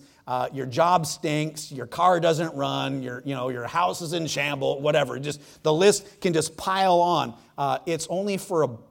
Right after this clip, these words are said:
a moment. All of it is for a moment. And so the idea is, is that if everything is super terrible, um, it's,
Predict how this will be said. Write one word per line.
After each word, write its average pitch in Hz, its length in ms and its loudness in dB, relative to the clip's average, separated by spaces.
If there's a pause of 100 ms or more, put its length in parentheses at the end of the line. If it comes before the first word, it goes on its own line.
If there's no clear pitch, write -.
a 139 80 -6
moment. 131 480 -6 (960)
All 151 240 2
of 151 80 2
it 135 140 -2
is 123 220 -8
for 131 320 -4
a 123 40 -4
moment. 120 420 -8 (640)
And 147 180 -2
so 156 120 2
the 151 140 2
idea 165 460 4
is, 143 340 0
is 135 180 -4
that - 460 -2 (160)
if 135 160 -4 (100)
everything 208 540 2
is 139 140 -2
super 208 240 -4
terrible, 156 540 2 (760)
um, 127 440 0
it's, 139 180 -4